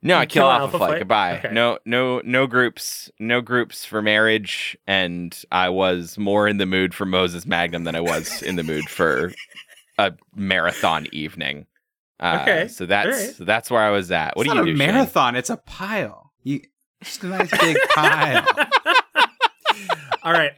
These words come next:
Speaker 2: I
Speaker 1: A Caligula's pile.
Speaker 3: Yeah, it's the same duration. <laughs>
Speaker 2: Trash. I, I kill Moses Magnum.
Speaker 3: Mm-hmm.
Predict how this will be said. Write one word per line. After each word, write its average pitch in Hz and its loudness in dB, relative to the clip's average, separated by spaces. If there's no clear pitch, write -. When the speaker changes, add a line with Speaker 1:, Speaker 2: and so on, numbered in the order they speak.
Speaker 2:
I 170 2
Speaker 1:
A 127 2
Caligula's 131 2
pile. 107 4
Speaker 3:
Yeah, 185 4
it's 156 2
the 170 -4
same 220 0
duration. 120 0
<laughs> - -2
Speaker 2:
Trash. 117 -12
I, 151 2
I 170 2
kill 214 0
Moses 143 -4
Magnum. - -14
Speaker 3:
Mm-hmm. 107 -4